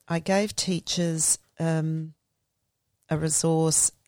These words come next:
and I'm going to, we're going to put this one, this will be, um, available. There'll be a link for this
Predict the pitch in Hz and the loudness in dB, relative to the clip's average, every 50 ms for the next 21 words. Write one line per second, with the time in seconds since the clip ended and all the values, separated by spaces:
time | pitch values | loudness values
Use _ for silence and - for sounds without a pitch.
0 | _ - 160 165 170 160 156 - - - 165 175 175 - 180 175 175 175 175 170 | _ -4 -2 -2 0 0 -2 -2 -4 -4 -4 -4 -2 0 0 2 2 2 0 0
1 | - - - - 175 170 165 156 - 170 160 - 170 165 - - 202 - 190 175 | 0 0 0 0 0 -2 -2 -2 -4 -4 -2 0 0 0 0 -2 -2 -2 0 0
2 | - - - - 175 165 - - - 175 175 - - 170 143 165 156 156 160 156 | 2 2 2 0 -2 -2 -2 -4 -4 -2 -2 -2 0 -2 -2 0 0 0 0 -2
3 | 156 - - - 156 156 151 156 - - 147 143 170 170 170 175 175 170 180 185 | -2 -4 -4 -2 0 0 0 0 0 0 0 4 4 4 4 4 2 2 2 4
4 | 190 196 202 196 - 170 160 156 170 160 156 160 170 185 190 196 - - - 175 | 4 4 2 2 2 2 2 2 2 0 0 2 2 2 0 0 -2 -2 -2 -2
5 | 143 165 165 - - | 0 0 0 0 0